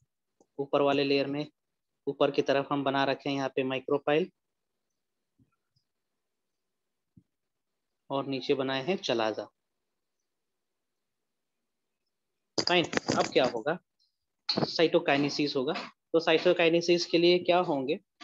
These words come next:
Nucleus के आसपास, है ना, Nucleus के आसपास cytoplasm का deposition होना शुरू हो जाएगा, जिसके चलते लगेगा कि यहाँ पे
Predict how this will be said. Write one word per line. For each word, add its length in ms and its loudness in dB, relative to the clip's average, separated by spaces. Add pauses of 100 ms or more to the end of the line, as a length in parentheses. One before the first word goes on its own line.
(2750)
Nucleus 640 4
के 140 4
आसपास, 760 0 (800)
है 220 -6
ना, 200 -2 (240)
Nucleus 560 6
के 180 4
आसपास 760 -2 (1900)
cytoplasm 840 0
का 280 -4 (160)
deposition 580 2
होना 220 -6
शुरू 280 0
हो 120 0
जाएगा, 400 0 (560)
जिसके 260 0
चलते 320 2
लगेगा 520 0
कि 180 -8
यहाँ 520 -2
पे 240 0